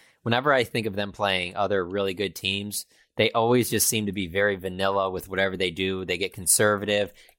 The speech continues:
And I think that there's no better example of how you beat a, a really elite team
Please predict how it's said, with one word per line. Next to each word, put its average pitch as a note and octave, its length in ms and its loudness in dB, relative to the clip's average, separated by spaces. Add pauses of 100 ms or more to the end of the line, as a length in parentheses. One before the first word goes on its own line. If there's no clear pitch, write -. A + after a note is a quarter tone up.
And G#2 500 -2 (480)
I A#2 100 4
think C3 260 2
that A2+ 380 2 (100)
there's A#2 260 0
no B2 160 4
better C#3 260 4
example G#2+ 520 0
of F#2 120 2
how G#2 100 0
you G#2 180 -4
beat G#2+ 240 4
a, G2+ 180 0
a F#2+ 60 -2
really A#2 460 2
elite A2+ 360 -2
team G#2 420 -4